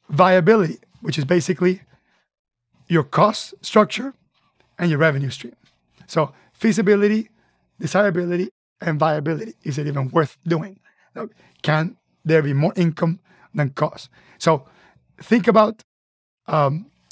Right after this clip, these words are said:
looking into that business model canvas. And probably the best way to design a business model, like, the exercise of the business model canvas is truly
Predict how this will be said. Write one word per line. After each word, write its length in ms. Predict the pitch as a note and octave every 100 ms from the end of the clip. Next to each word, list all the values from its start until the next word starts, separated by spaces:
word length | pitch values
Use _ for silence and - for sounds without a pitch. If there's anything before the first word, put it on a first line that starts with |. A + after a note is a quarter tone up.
| -
looking 300 | F3 F3+ F3+
into 200 | F3+ F3+
that 220 | F#3+ A#3+ _ G3
business 340 | F#3 D3 E3+
model 280 | D#3+ D#3+ D3+
canvas. 520 | C#3 D#3 E3 G#3+ - _ _ _ _ _ _ _ _ _ _ _ _ _ _ _
And 340 | D#3+ D3 C#3 -
probably 220 | G3+ F#3+
the 40 |
best 220 | D#3 D#3+
way 140 | D3 D3
to 60 | C3+
design 480 | D#3 - E3 F3
a 40 | D#3
business 360 | C3+ C3 A3
model, 260 | A#3+ A#3+ -
like, 300 | E3 D3+ - - - _ _ F#3 - -
the 200 | F3 -
exercise 540 | G#3+ - G#3+ E3+ E3+
of 80 | E3
the 80 | C#3
business 240 | D3+ D#3
model 200 | D#3 E3
canvas 540 | C#3+ E3 E3+ G3+ A#3 - _ _ _ _
is 140 | D#3+ C#3
truly 320 | - E3